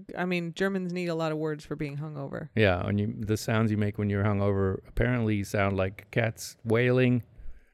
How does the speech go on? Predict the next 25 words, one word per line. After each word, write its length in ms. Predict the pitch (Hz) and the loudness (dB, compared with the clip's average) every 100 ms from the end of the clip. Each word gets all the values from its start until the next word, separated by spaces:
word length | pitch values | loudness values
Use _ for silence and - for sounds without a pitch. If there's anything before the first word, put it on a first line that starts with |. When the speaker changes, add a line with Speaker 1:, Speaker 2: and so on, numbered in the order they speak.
| - | -16
Speaker 1:
Oh, 500 | - 240 262 254 254 | -10 -6 -6 -4 -4
I 60 | 240 | -6
feel 260 | - - 226 | -8 -10 -10
so 200 | - - | -12 -14
bad. 120 | 135 165 | -2 6
Speaker 2:
Or 480 | 175 185 180 175 156 | 10 10 10 8 6
it's, 260 | 151 - - | 2 0 -4
Speaker 1:
Why 80 | - | 0
Speaker 2:
it's 160 | 139 147 | 2 2
a 40 | |
Speaker 1:
did 100 | 135 | 4
I 20 | |
drink 120 | 151 | 6
Speaker 2:
derivation 440 | 147 131 143 131 131 | 8 8 6 6 4
Speaker 1:
so 60 | 117 | 2
Speaker 2:
of 60 | |
Speaker 1:
much? 460 | 107 - - - - | 0 -8 -10 -10 0
Speaker 2:
Kotzenjammer, 880 | - 196 - 143 120 107 104 104 107 | 8 8 6 0 2 2 2 2 2
which 220 | 110 - | 2 2
is, 260 | 117 104 - _ _ _ - | 0 0 -10 _ _ _ 0
which 360 | 120 113 - - - | 2 2 -2 -20 -8
would 280 | 131 113 104 | 0 0 0
be 380 | 120 113 104 95 _ _ _ _ _ - | 0 2 0 -2 _ _ _ _ _ -4
throwing 480 | 147 135 123 110 120 | 6 8 8 6 4
up 280 | 123 - | 2 0